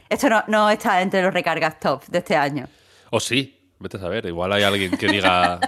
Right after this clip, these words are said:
Speaker 1: <laughs> Los fetichistas.
Speaker 2: el fetichista del moco. No, no son... no hay mucha gente, no es un... no es un... entiendo, no es el fetiche más, eh, popular, pero alguno habrá. Había un juego de Mega Drive que se llama Boogerman,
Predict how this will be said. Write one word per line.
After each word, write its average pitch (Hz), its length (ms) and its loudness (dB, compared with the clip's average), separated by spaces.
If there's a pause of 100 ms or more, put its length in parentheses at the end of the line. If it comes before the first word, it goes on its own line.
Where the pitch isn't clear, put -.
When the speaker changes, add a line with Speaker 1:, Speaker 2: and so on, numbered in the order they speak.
(320)
Speaker 1:
<laughs> 494 460 -2
Los 285 140 0
fetichistas. - 760 -4 (340)
Speaker 2:
el - 160 -2
fetichista 110 480 -2
del 101 140 2
moco. 104 420 -2 (480)
No, 98 920 4 (1300)
no 107 180 -4
son... 110 120 0 (100)
no 107 60 2
hay 120 100 4
mucha 120 300 2
gente, 151 460 -4 (440)
no 98 140 -4
es 107 80 -4
un... 107 200 -8
no 95 120 -4
es 95 80 -8
un... 98 200 -4
entiendo, 104 560 -2
no 104 60 0
es 101 80 -4
el 104 100 -4
fetiche 104 420 -2
más, 98 880 0
eh, 92 440 -8
popular, 107 640 -2 (140)
pero 76 680 -6 (760)
alguno 90 320 -2
habrá. 107 220 0
Había 101 220 0
un 120 80 -8
juego 135 200 6
de 117 80 4
Mega 110 160 0
Drive 117 200 2
que - 100 -12
se - 100 -8
llama 113 240 2
Boogerman, 113 600 0